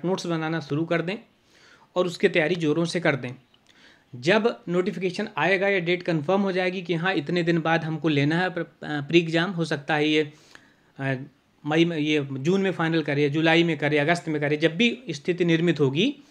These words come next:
तब जो है, जब आयोग ये, ये जारी कर देगा कि पर्टिकुलर इस डेट पे हमको प्री लेना है, उसके आप पन्द्रह बीस दिन पहले से आप प्रीलिम्स की तैयारी दोबारा शुरू कर देना। सिर्फ आपको रिवीजन भर करना रह जाएगा, क्योंकि एक बार आपकी तैयारी हो चुकी है।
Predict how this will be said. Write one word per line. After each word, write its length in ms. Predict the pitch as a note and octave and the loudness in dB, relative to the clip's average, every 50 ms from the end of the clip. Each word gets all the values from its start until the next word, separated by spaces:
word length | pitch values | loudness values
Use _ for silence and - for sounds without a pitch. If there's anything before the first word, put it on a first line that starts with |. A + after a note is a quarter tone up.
| _ _ _ - - _ _ _ _ _ _ _ | _ _ _ -20 -20 _ _ _ _ _ _ _
तब 180 | G#3 G#3 G#3 A3 | 2 4 4 2
जो 180 | F#3 G3 F3+ | 2 2 2
है, 240 | D3+ D3+ E3 G3 G3+ | 2 2 2 0 2
जब 200 | E3+ F3+ E3+ F3 | 0 -2 -2 -2
आयोग 420 | - D3+ D3 D#3 F#3+ G#3 G3 G3+ | -2 0 4 6 6 6 8 8
ये, 160 | G3 F#3+ F#3+ F#3 | 6 6 6 4
ये 160 | F#3+ F#3 F3 | 2 2 2
जारी 280 | E3 E3+ D#3+ F3+ G#3+ | 4 2 4 4 4
कर 140 | G#3+ G3+ F#3 | 2 2 2
देगा 260 | E3+ F3 E3+ E3+ F3+ | 2 2 2 2 0
कि 140 | F3 E3+ - | -2 -4 -8
पर्टिकुलर 480 | E3 - F3 E3 G3 F3 F#3 F#3 F3+ F#3+ | -2 -2 -2 -2 0 0 2 0 2 2
इस 160 | G3+ F3 D3+ | 0 0 4
डेट 240 | E3+ F3 E3+ E3+ - | 4 4 4 4 2
पे 60 | F3+ | 2
हमको 220 | E3 E3+ E3 F3 | 2 2 2 0
प्री 180 | E3 D#3 E3+ F3 | -4 2 2 4
लेना 280 | E3+ D3 C#3 C3 B2+ B2 | 4 4 2 2 0 -4
है, 100 | B2 C3+ | -6 -4
उसके 360 | E3 D#3 C#3+ - - F#3+ F3+ | -6 -6 -6 -2 0 2 4
आप 180 | E3 F3 F3+ - | 4 2 2 -2
पन्द्रह 240 | D#3+ D#3 D3+ D#3 D#3 | -6 -4 -2 -4 -4
बीस 220 | D3+ D3+ D#3 D#3 | -4 -4 -6 -6
दिन 220 | C#3 C#3 D#3+ D#3 D3 | -4 -4 -6 -4 -4
पहले 280 | C#3+ C3+ C#3 C#3+ C#3+ | -2 -2 0 0 0
से 140 | C#3 C#3+ D3+ | -2 -2 -4
आप 160 | D3 D3 D3 - | -4 -4 -6 -8
प्रीलिम्स 280 | C#3+ C#3 C#3+ C#3+ C#3 C#3+ | -6 -4 -4 -4 -4 -2
की 120 | - D#3 | -4 -2
तैयारी 220 | C3+ C3+ C3 C#3+ C#3 | -2 0 -2 -2 0
दोबारा 360 | C3+ C3 B2+ B2+ C3+ F3 F3 | 0 0 2 2 2 0 0
शुरू 220 | E3+ - F#3+ F#3 | 0 0 0 2
कर 160 | F3 F#3 F3+ | 2 0 0
देना। 280 | E3+ F3+ F3+ F#3 G3+ G#3+ - _ _ _ - _ _ _ | 0 -2 -2 -2 -4 -6 -8 _ _ _ -20 _ _ _
सिर्फ 320 | - - - F3+ E3+ E3 | -10 -4 -2 -2 0 0
आपको 380 | E3 D#3 C#3 - - F#3 G3+ - - _ _ - | -2 -4 -4 -2 -2 -2 -2 -2 -10 _ _ -6
रिवीजन 440 | C#3+ D3+ D#3 D#3 D#3+ D3+ D#3+ E3+ D#3+ | 0 0 2 4 4 4 4 2 2
भर 140 | D#3 D#3+ D3+ | 4 2 0
करना 400 | C#3+ D3+ C#3 C#3+ D#3 F#3+ A3 A3 - - - - _ _ - | 2 0 0 0 0 -2 -2 -4 -12 -20 -20 -20 _ _ -4
रह 180 | D#3 D#3 D3+ C#3+ | 0 2 2 4
जाएगा, 340 | C#3 C3+ B2 B2 B2 C3 B2+ | 2 0 -2 -2 -4 -6 -6
क्योंकि 280 | - D3+ C#3+ C#3+ D#3 | -4 -4 -4 -2 -2
एक 140 | D3+ C#3+ C#3+ | -2 -2 -2
बार 140 | D3 D3 C#3+ | -2 -2 -2
आपकी 220 | C#3 C#3 - D3+ | -4 -4 -6 -6
तैयारी 240 | C#3 C#3+ C3 C#3 F#3+ | -4 -4 -4 -4 -4
हो 160 | F#3+ G#3+ C4 | -2 -2 -2
चुकी 280 | A3 - D3 C3 B2+ A#2+ | 0 -2 -4 -4 -6 -10
है। 460 | A2+ A#2+ B2 C3 - - - - | -10 -12 -18 -20 -20 -20 -20 -20